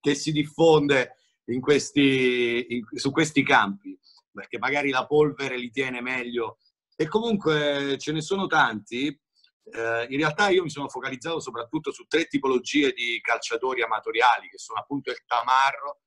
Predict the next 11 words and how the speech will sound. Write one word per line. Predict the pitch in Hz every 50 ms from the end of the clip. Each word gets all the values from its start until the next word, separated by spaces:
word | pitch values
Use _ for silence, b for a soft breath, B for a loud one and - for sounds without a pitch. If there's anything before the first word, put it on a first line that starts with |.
| _ _ _ _
al | _ 113 117 117
quale | 160 156 156 151 147 139 - - _
è | _ 117
riservata | 120 131 127 131 147 151 - 175 170 160 147
una | 147 139 135 135
lunghissima | 139 143 143 147 151 151 175 196 196 - - - - 135 127 117 113 107 98 - - _ _ _ _ _
parentesi | 123 123 131 135 131 123 113 107 - 101 - - 110 110
di | 107 113 123 123 120 120 117 110 101 101 _
forse | - 127 135 131 - - 120 107 104 - _ _
dieci | _ - 127 135 123 - 127 110
capitoli, | 117 117 117 - 113 107 101 101 - 107 104 113 131 139